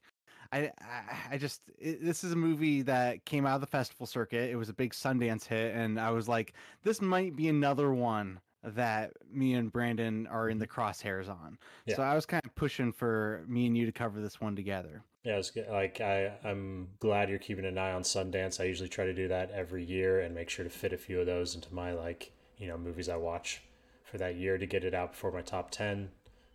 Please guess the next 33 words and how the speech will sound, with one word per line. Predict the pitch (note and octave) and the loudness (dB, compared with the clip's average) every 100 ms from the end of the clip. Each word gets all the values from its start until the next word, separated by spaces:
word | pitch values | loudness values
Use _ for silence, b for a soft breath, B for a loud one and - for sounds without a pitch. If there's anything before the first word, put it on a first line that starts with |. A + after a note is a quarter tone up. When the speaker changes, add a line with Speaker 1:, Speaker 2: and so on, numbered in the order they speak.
| b | b
Speaker 2:
Um, | F#2 E2+ E2+ | -8 -6 -4
Sundance | - G#2+ B2+ B2 A2 | -2 0 0 0 -4
and | F#2 | -4
Cannes | G2 F2+ E2 | -4 -4 -4
Film | - F2 | -6 -8
Festival, | - E2 - F#2+ | -8 -10 -8 -10
so. | - F#2+ G2 - _ _ _ _ _ _ _ _ _ _ _ _ _ - | -8 -10 -10 -14 _ _ _ _ _ _ _ _ _ _ _ _ _ -6
Speaker 1:
Well, | A#3+ | -4
the, | G#3 A3 D#3 B2 | 2 4 2 0
I | E3+ | -4
feel | - D4+ | 0 2
like | B3 G3+ | 4 2
the | D#3+ C#3+ | 2 0
big | A#2+ D#3+ D3 | 2 2 2
difference | E3 D3 D#3 - | 0 2 0 0
between | C#3+ | 2
those | C3+ A#2 | 2 2
two | - A#2 | -2 0
festivals | C3+ - A#2+ A2 G2+ | 0 0 -2 -2 -2
is | |
that | A2 | -4
Sundance | G#2 - C#3+ B2 A2+ | -2 0 2 4 2
happens | - A#2 G#2+ A2 G2+ G#2 | 0 -2 -2 -2 -2 -4
in, | A2+ | -4
like, | G#2 - | -4 -6
J-, | - G#2 F#2 - _ _ | -10 -8 -10 -14 _ _
January, | C3 A#2+ A#2 A#2 | -2 0 2 0
February, | B2+ A#2 A2+ A2+ | 0 0 2 2
March, | A2 A#2+ C#3+ - - | 2 2 0 -4 -2
somewhere | B2+ C3 D3 | 4 4 6
Speaker 2:
Yeah. | |
Speaker 1:
in | D3+ | 4
there. | D#3 D#3+ E3+ | 4 4 2